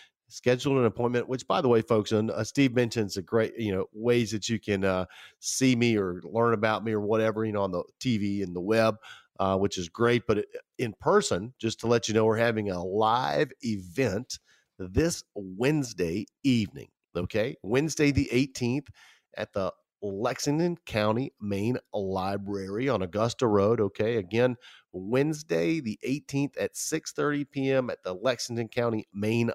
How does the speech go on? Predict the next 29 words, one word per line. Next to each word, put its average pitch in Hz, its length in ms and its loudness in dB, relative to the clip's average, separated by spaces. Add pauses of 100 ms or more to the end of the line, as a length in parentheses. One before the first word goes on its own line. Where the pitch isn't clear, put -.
Library. 127 840 0 (1000)
You 107 160 -4
can 95 340 -4
meet 143 180 2
us 139 160 2
in 120 100 -2
person. 143 380 0
We're 123 120 0
going 120 260 0
to 107 80 0
have 107 260 0
an 87 140 -8 (140)
educational 135 720 0
workshop 123 480 2
on 95 200 -2
Social 131 420 0
Security 123 540 -4
and 98 100 -6
retirement 110 540 -2
income 107 380 -6
planning. 170 640 0 (720)
Again, 120 480 -2
uh, 95 440 0
no 104 240 -4
cost, 117 440 0
no 113 60 6
obligation, 113 720 2 (360)
purely 139 360 4
educational. 131 840 0